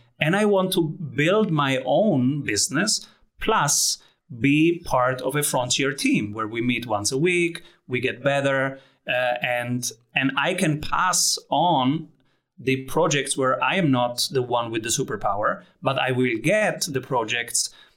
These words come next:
where I have the superpower. So if, if I am great at sales, but it's a marketing project,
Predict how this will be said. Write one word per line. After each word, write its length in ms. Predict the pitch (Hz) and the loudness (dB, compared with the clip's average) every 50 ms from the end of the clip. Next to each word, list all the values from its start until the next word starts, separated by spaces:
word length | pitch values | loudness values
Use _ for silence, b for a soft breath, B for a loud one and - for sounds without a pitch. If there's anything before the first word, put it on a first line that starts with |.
| B | B
where 220 | - 131 135 135 - | 0 2 2 4 4
I 220 | - 117 135 175 | 2 2 2 2
have 220 | 165 135 131 - 127 | 2 0 0 -2 -2
the 60 | 127 | -2
superpower. 560 | - 165 165 147 127 - 110 92 - - - - _ _ _ _ _ _ | -2 0 0 -2 -2 0 -2 -2 -4 -6 -10 -18 _ _ _ _ _ _
So 520 | - - - 139 123 123 120 120 123 123 - | -2 0 2 2 4 4 2 2 0 0 0
if, 200 | 139 131 131 - | -2 -2 -2 -4
if 160 | - 135 - - | -6 -4 -2 0
I 160 | - 123 135 | 0 0 2
am 140 | 143 147 139 | 2 0 2
great 260 | 135 139 139 143 139 | 2 2 2 0 0
at 100 | 123 - | 0 0
sales, 580 | - - - 165 165 147 139 139 135 - - b b b _ | 0 2 2 2 2 2 2 0 0 -2 -4 b b b _
but 160 | - 131 127 135 | -4 -2 -2 0
it's 160 | 143 127 - | -2 -2 -2
a 60 | 143 | -4
marketing 680 | 123 117 113 117 131 160 160 - 151 - 123 113 104 101 | -2 0 2 2 2 2 0 -2 -4 -2 -2 -2 -2 -2
project, 580 | 101 - - 107 95 95 120 120 120 - - | -4 -6 -8 -8 -6 -6 -6 -6 -8 -10 -18